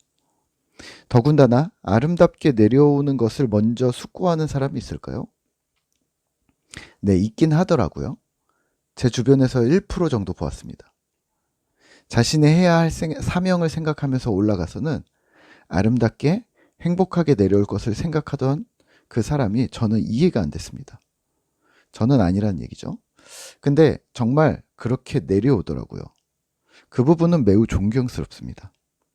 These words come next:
그런 분들이 정말 아끼지 않고 자리를 잘 사용하신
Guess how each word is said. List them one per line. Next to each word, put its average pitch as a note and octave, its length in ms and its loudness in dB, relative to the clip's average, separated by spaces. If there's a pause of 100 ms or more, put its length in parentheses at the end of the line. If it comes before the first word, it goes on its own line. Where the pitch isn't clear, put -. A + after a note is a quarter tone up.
(680)
그런 D3 240 4
분들이 C#3 280 2
정말 A#2+ 540 0
아끼지 A2+ 380 -4
않고 E2+ 420 -6 (420)
자리를 G2 460 -2
잘 F#2+ 500 -4
사용하신 A#2+ 640 -4